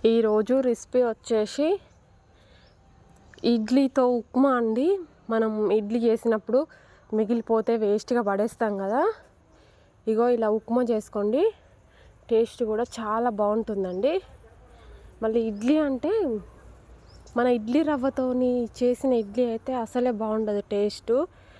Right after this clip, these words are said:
మనం రైస్, మినపప్పు వేసి రుబ్బి చేస్తాం కదా, ఆ ఇడ్లీ అయితేనే బాగుంటుందండి. ఇప్పుడైతే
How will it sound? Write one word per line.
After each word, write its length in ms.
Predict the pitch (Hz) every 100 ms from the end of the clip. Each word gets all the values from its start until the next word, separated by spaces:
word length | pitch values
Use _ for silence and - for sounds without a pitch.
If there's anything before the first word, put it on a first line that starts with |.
| - _ _ 214
మనం 200 | 220 214 214 220 208 - - - - - - 214
రైస్, 340 | 214 240 - 254 226
మినపప్పు 440 | 233 240 240 - 226
వేసి 240 | 233 240 226
రుబ్బి 260 | 208 190 233
చేస్తాం 380 | 240 220 - 208 190
కదా, 180 | 190 277 339 - _ - - - - 196
ఆ 20 | 196 208 214
ఇడ్లీ 220 | 190 254
అయితేనే 320 | 233 226 240 269 247
బాగుంటుందండి. 720 | 214 220 226 208 196 196 247 403 415 - - _ _ _ _ _ _ _ _ - - - - - - - - - - - - - - - - 233
ఇప్పుడైతే 440 | 226 240 220 285